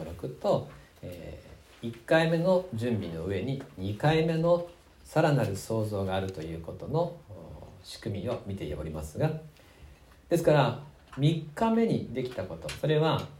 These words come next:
海から分けられた大地が作られて、そこに植物の命が満ちた。これ三日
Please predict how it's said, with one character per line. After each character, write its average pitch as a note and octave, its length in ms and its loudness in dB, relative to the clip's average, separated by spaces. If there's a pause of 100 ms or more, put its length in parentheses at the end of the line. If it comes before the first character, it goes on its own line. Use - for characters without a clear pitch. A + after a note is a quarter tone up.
(120)
海 F#3+ 320 6
か - 140 2
ら A#2+ 160 4
分 A2 260 2
け C#3+ 120 6
ら C#3 100 8
れ B2+ 140 4
た G#2 340 -2 (180)
大 C#3+ 300 6
地 - 160 -6
が D#2+ 80 -6 (100)
作 - 280 -10
ら F#2 80 -4
れ E3 180 -8 (240)
て、 E3+ 240 2 (480)
そ D#3 160 2
こ F3+ 140 8
に D#3+ 340 6
植 D3 420 2
物 - 520 0 (240)
の D3+ 320 4
命 D3 420 2
が E2+ 260 -2
満 D3+ 160 0
ち - 80 -8
た。 D#2+ 120 -6 (560)
こ B3+ 80 6
れ F#3 60 6
三 C#3 80 6
日 - 160 -4